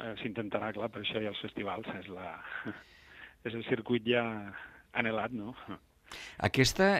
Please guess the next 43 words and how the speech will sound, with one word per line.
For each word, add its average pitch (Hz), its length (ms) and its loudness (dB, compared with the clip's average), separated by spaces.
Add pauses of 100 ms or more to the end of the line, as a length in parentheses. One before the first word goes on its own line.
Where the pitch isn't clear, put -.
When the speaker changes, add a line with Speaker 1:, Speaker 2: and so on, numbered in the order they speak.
(100)
Speaker 2:
és 123 160 8
una 151 140 4
activitat 123 580 6
que 143 400 6
l'heu 113 240 6
fet 110 300 2
en 139 100 2
el 113 160 8
marc 113 300 6 (100)
de 117 240 8
la 104 160 4
Societat 104 480 4
Catalana 101 540 4
de 117 100 6
Recerca 101 400 2
Subaquàtica, 98 880 4 (180)
Speaker 1:
Mhm. 107 340 -10
Speaker 2:
de 98 140 4
la 92 140 6
que 95 180 2
ja 104 80 4
n'hem 107 160 4
parlat 98 260 4
en 98 140 4
aquest 92 240 0
programa, 98 420 2
Josep 104 280 2
Maria. 98 480 4 (500)
Em, 101 480 4 (120)
per 104 200 6
tant, 113 400 6
heu 113 140 10
donat 117 400 6 (120)
cobertura 110 840 8
a - 100 6
tot - 220 4
este 110 300 6
tipus 107 420 4
d'activitats. 98 640 4
Això 104 180 4
vol 113 180 8
dir 107 160 6
que, 120 300 6